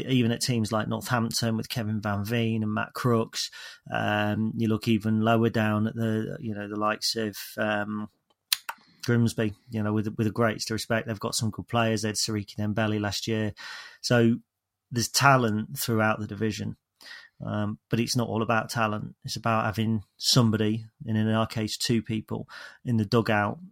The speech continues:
who can take all of the fancy ingredients and, and, you know, knock up something that's desirable, because, you know,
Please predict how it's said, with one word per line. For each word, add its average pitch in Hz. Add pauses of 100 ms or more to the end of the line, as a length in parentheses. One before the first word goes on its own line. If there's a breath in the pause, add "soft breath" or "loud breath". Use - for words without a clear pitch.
who 113
can 113
take 117
all 107
of 101
the 104 (260 loud breath)
fancy 113
ingredients 104
and, 107
and, 107 (100)
you 107
know, 101
knock 104
up -
something 110
that's 107
desirable, 107
because, 107 (680 soft breath)
you 110
know, 107